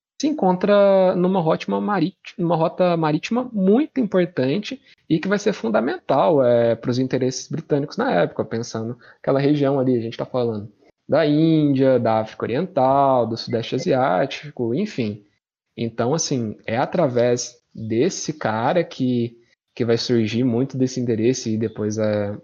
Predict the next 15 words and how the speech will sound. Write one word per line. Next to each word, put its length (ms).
o 80
Lord 260
Balfour, 480
como 200
o 40
Matheus 460
vai 320
falar 360
um 100
pouquinho 340
sobre 320
aí 140
a 40
declaração 800
agora. 320